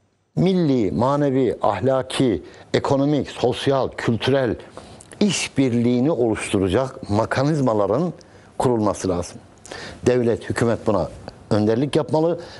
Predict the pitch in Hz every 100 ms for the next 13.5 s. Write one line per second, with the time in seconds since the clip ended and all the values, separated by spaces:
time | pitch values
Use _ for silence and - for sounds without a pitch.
0 | - - 151 135 - - 202 185 143 -
1 | 120 - 151 - 127 139 135 113 - 139
2 | 147 - 107 90 - 101 131 175 - -
3 | - - 117 113 110 - 180 117 110 101
4 | 143 143 131 - - - - - 110 98
5 | 95 87 98 131 165 131 113 113 135 113
6 | 110 87 82 78 - 78 - - - -
7 | - - 196 - 196 185 196 180 131 -
8 | - - - - - 262 220 190 139 226
9 | 170 120 156 127 95 - - - - -
10 | _ _ _ _ _ _ _ _ _ _
11 | _ _ _ _ 214 - 214 202 175 165
12 | 165 165 - 147 139 101 - 262 226 202
13 | 160 - 202 202 196